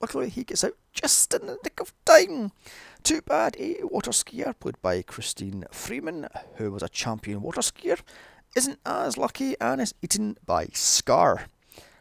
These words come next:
which, by the way, keeps up with the speedboat going full pelt. Who the fuck wrote this? A great white shark's maximum speed is fifty-six miles an hour.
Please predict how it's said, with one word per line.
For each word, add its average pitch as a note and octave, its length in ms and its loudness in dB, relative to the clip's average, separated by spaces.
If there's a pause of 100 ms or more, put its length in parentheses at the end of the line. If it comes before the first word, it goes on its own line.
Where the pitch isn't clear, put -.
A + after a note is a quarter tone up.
which, - 400 0 (100)
by G2+ 120 0
the F#2 80 -2
way, A2+ 260 -2 (300)
keeps - 260 -8
up - 160 -4
with - 120 -10
the A#3 80 -4
speedboat - 800 -2 (160)
going C3 380 0
full A2+ 480 -4 (160)
pelt. - 540 2 (240)
Who G#2 220 -2
the F#2+ 340 2
fuck - 500 -4 (100)
wrote - 260 0
this? - 360 4 (840)
A C3 220 0
great C#3+ 340 -2
white C#3+ 220 -4
shark's - 380 -4 (100)
maximum G#2+ 380 -6
speed - 380 -4 (100)
is - 160 0
fifty-six - 500 -6
miles C#3 220 -6
an - 60 -4
hour. - 260 2